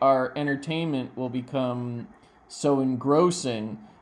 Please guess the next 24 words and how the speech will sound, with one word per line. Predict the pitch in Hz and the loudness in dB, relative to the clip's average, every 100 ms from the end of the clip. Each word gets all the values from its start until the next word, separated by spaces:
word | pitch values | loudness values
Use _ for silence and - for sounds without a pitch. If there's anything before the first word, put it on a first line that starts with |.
| _ | _
that | 139 135 | 0 2
it'll | 135 131 | 2 0
be, | 120 131 131 127 | 0 0 0 0
you | 127 147 | 0 0
know, | 123 | 0
okay, | 165 160 123 | 0 -2 -4
so | 123 135 127 | -2 -2 -2
we'll, | 123 127 123 | -2 -2 -2
we'll | 131 | -2
go, | 131 147 - | 0 0 0
now, | 139 156 160 - | 0 0 0 -2
now, | 143 131 | -2 2
now | 180 226 | 2 4
we | |
gotta | 165 147 | 4 2
go | 151 | 2
on | 147 139 | 0 2
real | 156 214 147 | 2 2 2
adventures, | 123 120 113 120 117 | 0 -6 -6 -8 -8
'cause, | - 123 117 | -6 -6 -8
'cause | - 127 123 | -6 -6 -4
what's | 131 143 | -4 -4
left, | 139 170 113 - - - | 0 4 4 0 -8 -8
almost. | 123 110 95 170 - | -6 -6 -8 -10 -16